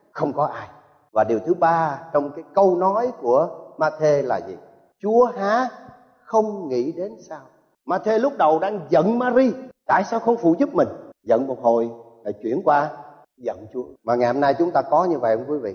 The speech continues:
Đôi khi chúng ta cũng có. Khi mà chúng ta nhìn về anh em, chúng ta có những cái so sánh, chúng ta có những cái ganh tị, và sau đó chúng ta sẽ chuyển qua Chúa, giống như Ma-thê: "Chúa ơi, em tôi, một mình tôi hầu việc, Chúa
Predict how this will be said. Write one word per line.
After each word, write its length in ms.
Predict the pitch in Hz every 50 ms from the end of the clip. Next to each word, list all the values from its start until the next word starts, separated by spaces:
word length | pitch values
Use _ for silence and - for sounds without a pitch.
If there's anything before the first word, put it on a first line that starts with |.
| 90 - - _ _ -
Đôi 120 | 117 113 110 -
khi 80 | 127 113 120
chúng 140 | 127 127 123
ta 80 | 123 101 -
cũng 120 | - - 98 - -
có. 220 | 104 107 113 120 - _ _ _ _
Khi 200 | - 302 320 302
mà 260 | 285 226 185 160 156 156 - -
chúng 220 | 262 294 294 294
ta 220 | 285 - 226 226
nhìn 380 | 220 202 190 202 208 170 151 139
về 140 | 139 143 139
anh 220 | 143 165 190 202
em, 240 | 208 202 202 202 202 202 190
chúng 120 | 220 233 233
ta 120 | 220 202
có 180 | 190 - 226 240
những 200 | 233 185 156 170
cái 120 | 226 214
so 380 | - - - 254 233 240 233 226 233
sánh, 200 | - 240 277 294 - - - - - - _ -
chúng 160 | 269 277 277
ta 80 | 247
có 120 | 233 - 285
những 180 | 277 240 254
cái 100 | 254 285
ganh 300 | 247 247 302 285 285 269 -
tị, 280 | 220 170 160 185 214 - - - - - - - - _ _ -
và 180 | 120 120 - -
sau 140 | - 156 160
đó 120 | 151 160
chúng 260 | 175 - 202 208 220 208
ta 80 | 170
sẽ 140 | - - 175 - - -
chuyển 240 | 160 147 147 185 233 160
qua 140 | 196 180 175 - -
Chúa, 200 | 190 202 240 254 254 - - 165
giống 220 | 247 330 370 311
như 100 | 254 247
Ma-thê: 460 | 233 226 220 214 - 220 226 220 196 - - - - - _ _ -
"Chúa 100 | 262 285
ơi, 220 | 269 247 247 254
em 260 | 262 247 262 277 269 -
tôi, 80 | 277 269 - - - - 320
một 200 | 311 262 202 208
mình 120 | 226 220 202 185
tôi 120 | 277 277
hầu 180 | 214 202 196 190
việc, 200 | 185 202 214 208 - - - - - - -
Chúa 240 | 320 339 359 392 370